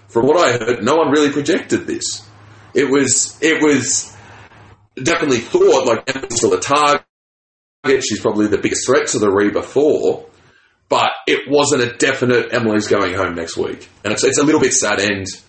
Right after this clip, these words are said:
a little bit annoying that as soon as you make a move, as soon as you come out of the shadows even a little bit, you cut down at the knees.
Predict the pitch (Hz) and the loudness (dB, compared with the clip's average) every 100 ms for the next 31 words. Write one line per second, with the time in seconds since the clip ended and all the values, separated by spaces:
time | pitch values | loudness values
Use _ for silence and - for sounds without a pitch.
0 | _ - 131 143 196 202 147 113 120 98 | _ -4 0 4 4 4 2 2 0 0
1 | 95 - - - - 190 175 160 127 101 | -2 -4 -6 -4 -2 -2 0 0 0 2
2 | 101 98 101 185 190 - - - 151 151 | 0 0 2 2 2 0 -2 -2 0 2
3 | 139 123 - 117 113 107 113 101 98 143 | 2 0 2 2 2 0 -2 0 2 4
4 | 185 143 156 - - - _ - 101 - | 4 4 2 0 -10 -20 _ -12 -6 -4
5 | - - 110 101 - 80 80 64 - - | -4 -2 -2 -2 -6 -10 -10 -10 -12 -14